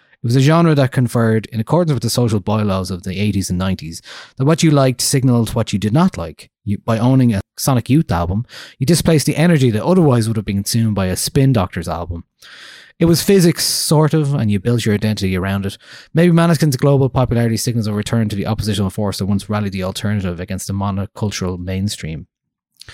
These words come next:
Maybe Maneskin's six point five billion streams and counting presages the dawn of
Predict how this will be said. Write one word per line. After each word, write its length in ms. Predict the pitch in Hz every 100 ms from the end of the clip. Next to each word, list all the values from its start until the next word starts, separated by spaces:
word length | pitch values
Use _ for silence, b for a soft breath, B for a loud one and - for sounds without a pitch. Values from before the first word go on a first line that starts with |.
| B B B -
Maybe 240 | 135 151
Maneskin's 440 | 151 165 - 190 -
six 160 | 185
point 200 | - 190 175
five 300 | 190 160 -
billion 260 | 185 185
streams 560 | 175 - 190 226 147 101
and 140 | 117
counting 520 | - 139 139 135 135 -
presages 600 | 135 127 139 135 101 95 B B B B
the 100 | 131
dawn 360 | 113 139 143 143
of 360 | - 135 131